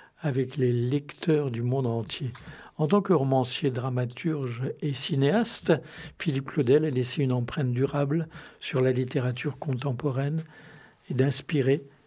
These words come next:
il continuera d'inspirer les générations futures. Merci Françoise, merci Philippe.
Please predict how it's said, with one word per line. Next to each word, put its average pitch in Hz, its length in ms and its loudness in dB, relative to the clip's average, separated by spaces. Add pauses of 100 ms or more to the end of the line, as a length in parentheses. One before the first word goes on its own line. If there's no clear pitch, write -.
(320)
il 135 300 2
continuera 151 800 2
d'inspirer 131 640 0
les 123 160 -2
générations 120 640 -2
futures. - 520 -8 (600)
Merci 170 320 2
Françoise, 175 680 2
merci 143 460 -2
Philippe. - 420 -6